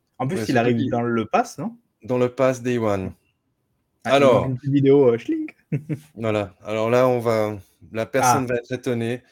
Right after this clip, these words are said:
Speaker 2: Mais, mais c'est un jeu qui divise, hein, chez, euh, je di-, je dirais chez, chez nous, à, à, à Downgrade, c'est Starfield. Alors,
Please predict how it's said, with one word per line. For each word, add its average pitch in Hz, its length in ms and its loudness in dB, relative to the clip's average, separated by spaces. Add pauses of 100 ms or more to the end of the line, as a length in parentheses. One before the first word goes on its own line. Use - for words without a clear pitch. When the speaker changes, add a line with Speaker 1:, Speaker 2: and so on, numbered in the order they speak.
(360)
Speaker 2:
Mais, 127 160 0
mais 147 120 0
c'est 185 140 0
un 180 60 2
jeu 226 140 -2
qui 165 140 -16
divise, 180 320 -4
hein, 135 140 -2
chez, 131 200 -8
euh, 123 400 -8 (420)
je 110 140 -20
di-, 113 160 -12
je 107 60 -12
dirais 123 240 0
chez, - 280 -6
chez 143 220 -4
nous, 139 280 -2
à, 107 160 0
à, - 420 -8
à 127 40 -2
Downgrade, 135 640 0 (320)
c'est 151 220 -4
Starfield. 127 680 -6 (960)
Alors, 135 380 -2